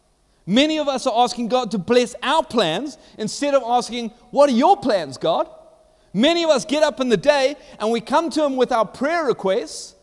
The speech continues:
but we're not saying, "God, my ear is open to heaven. What are your requests towards me?" We need to be walking in obedience.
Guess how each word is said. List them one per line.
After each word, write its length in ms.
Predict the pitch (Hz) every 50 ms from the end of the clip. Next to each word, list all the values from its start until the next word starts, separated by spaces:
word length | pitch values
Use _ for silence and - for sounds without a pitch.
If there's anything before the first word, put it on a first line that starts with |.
| _ _ _ _ _
but 200 | - 269 285 269
we're 100 | 269 277
not 220 | 277 311 311 302 -
saying, 220 | 311 302 285 220
"God, 180 | 220 269 269 262
my 140 | 262 262
ear 260 | 247 269 294 302 285 254
is 80 | 226
open 340 | 175 247 269 240 - 262 240
to 80 | 208 254
heaven. 380 | 254 269 262 269 254 226 185
What 200 | 202 277 294 302
are 40 | 302
your 400 | 269 226 220 294 320 349 359 349
requests 460 | 330 311 - - 240 220 196 - -
towards 420 | - 214 214 233 262 262 226 180 226
me?" 260 | 302 359 339 262 - - _ _ _ _ _ _ _ _ _ _ _ _ _ _ _ -
We 220 | - 170 240 311 339
need 140 | 339 330 311
to 80 | 302
be 140 | 254 269 262
walking 640 | 254 214 254 294 277 - - 180 165 160 180 190 196 _ _ _ _ _
in 160 | - 226 240 247
obedience. 720 | 180 - 269 311 320 277 240 - 87 78 - - -